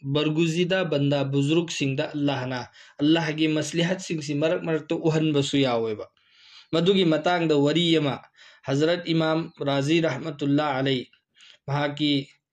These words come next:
ꯇꯐꯁꯤꯔ ꯏꯕꯅꯦ ꯀꯁꯤꯔ, ꯌꯥꯝꯅ ꯃꯃꯤꯡ ꯆꯠꯄ ꯂꯥꯏꯔꯤꯛꯅꯤ꯫ ꯀꯨꯔꯥꯟꯒꯤ ꯇꯐꯁꯤꯔꯒꯤ ꯃꯇꯥꯡꯗ ꯍꯥꯏꯔꯤꯕ ꯂꯥꯏꯔꯤꯛ ꯑꯗꯨꯗ ꯃꯍꯥꯛꯅ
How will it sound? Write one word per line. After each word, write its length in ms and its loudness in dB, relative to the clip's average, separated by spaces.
ꯇꯐꯁꯤꯔ 460 -2
ꯏꯕꯅꯦ 320 -2
ꯀꯁꯤꯔ, 480 -4
ꯌꯥꯝꯅ 320 -2
ꯃꯃꯤꯡ 320 2
ꯆꯠꯄ 300 0
ꯂꯥꯏꯔꯤꯛꯅꯤ꯫ 500 2
ꯀꯨꯔꯥꯟꯒꯤ 520 -2
ꯇꯐꯁꯤꯔꯒꯤ 560 0
ꯃꯇꯥꯡꯗ 480 -2
ꯍꯥꯏꯔꯤꯕ 460 2
ꯂꯥꯏꯔꯤꯛ 340 2
ꯑꯗꯨꯗ 300 2
ꯃꯍꯥꯛꯅ 680 -4